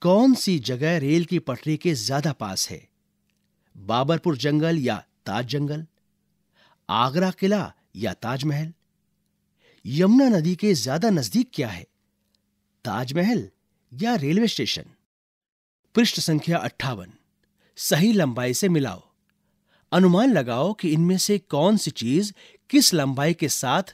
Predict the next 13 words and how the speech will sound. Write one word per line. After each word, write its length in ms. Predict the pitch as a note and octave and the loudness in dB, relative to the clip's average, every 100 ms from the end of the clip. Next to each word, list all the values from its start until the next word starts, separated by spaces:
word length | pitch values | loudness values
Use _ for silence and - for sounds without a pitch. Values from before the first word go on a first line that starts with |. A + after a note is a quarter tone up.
| _ - | _ -8
सही 280 | - F#3 D#3+ | 0 4 4
बैठती 360 | A#2 - B2+ | 2 -4 -10
है। 240 | G2+ - _ _ _ _ _ _ _ _ - | -10 -14 _ _ _ _ _ _ _ _ -10
लाइन 380 | A2 C#3 F#3+ A3+ | -2 2 4 4
खींचकर 560 | - C#3 - C#3+ F#3+ D3 | 0 -6 -4 -6 -6 -4
मिलान 360 | C3+ D3+ B2+ | -4 -4 -4
करो। 320 | A2+ G#2+ D#2+ _ _ _ _ _ _ _ _ _ _ _ | -8 -12 -12 _ _ _ _ _ _ _ _ _ _ _
इस 160 | G#3 - | 0 0
पृष्ठ 300 | - F3+ - | 0 -4 -4
पर 280 | A2 C3 A#3+ _ _ _ _ _ _ _ _ - | -8 -8 -10 _ _ _ _ _ _ _ _ -16
बाईं 360 | G2 D3+ A3+ | -2 4 4
तरफ 440 | - C3 D3 D#3+ _ _ _ _ _ _ _ - | 2 -2 -2 -4 _ _ _ _ _ _ _ 2
एक 260 | F3 F3+ | 4 4